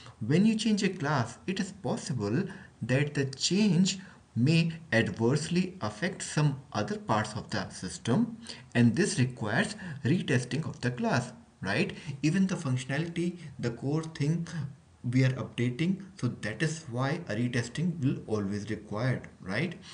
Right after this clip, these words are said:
So wouldn't it be nice if we could add functionality without touching the class that has already been tested and is working as expected? Yes, so that is what O C P or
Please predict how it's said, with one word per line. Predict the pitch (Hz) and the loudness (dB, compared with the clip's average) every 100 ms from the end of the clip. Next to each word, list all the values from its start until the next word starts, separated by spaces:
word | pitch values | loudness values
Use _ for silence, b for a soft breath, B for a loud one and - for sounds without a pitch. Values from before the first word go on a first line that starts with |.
| B B B | B B B
So | - 233 | 0 2
wouldn't | 214 127 175 214 | 6 6 6 6
it | 202 - | 2 4
be | 123 | 4
nice | 92 101 135 156 165 - B B B - | 4 0 0 2 0 -4 B B B 2
if | 190 190 - - B B | 2 2 -6 -18 B B
we | 123 147 | 4 4
could | 151 127 - - | 2 0 -2 0
add | 113 | 2
functionality | 117 - 110 101 - 90 90 92 160 233 - B B 117 | 2 -2 -4 -2 -2 -2 -2 -4 0 0 -2 B B 0
without | 123 - 226 240 | 0 2 0 2
touching | 180 170 156 127 | 0 2 2 4
the | 120 | 2
class | - 95 95 156 - B B | 0 -2 2 0 0 B B
that | 101 131 131 | 2 4 4
has | 175 - - | 2 0 -2
already | 101 117 170 | 0 2 2
been | 185 208 | 2 2
tested | 214 233 - 285 - - B B B B | 2 0 -2 0 0 -2 B B B B
and | 170 240 208 - 123 - | 6 6 6 2 -6 0
is | 147 117 | 0 2
working | 117 113 175 - | 0 0 -2 -4
as | - 113 127 | 2 4 4
expected? | - 123 - 165 170 160 - - - | 0 0 0 2 2 2 0 -10 -6
Yes, | - 98 175 - B B B | 2 4 4 2 B B B
so | 240 262 - - | 8 8 4 -4
that | 101 131 151 | 0 2 2
is | - - | 0 0
what | 123 220 - B B - - - - | 0 0 -4 B B -20 -20 -20 -2
O | 139 131 | 2 2
C | 120 107 | 2 2
P | 117 117 117 - | 4 2 2 -2
or | 110 143 | 0 0